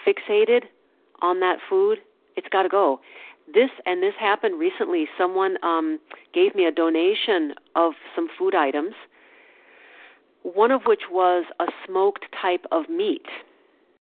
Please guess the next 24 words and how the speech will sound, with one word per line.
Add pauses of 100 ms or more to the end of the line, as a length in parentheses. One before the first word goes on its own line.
(180)
And
I'm (140)
sure,
and
she
was
a
program
person,
so
I'm (120)
sure
it
didn't
have
any
sugar
in
it, (180)
but
it
was (100)
smoked. (840)
And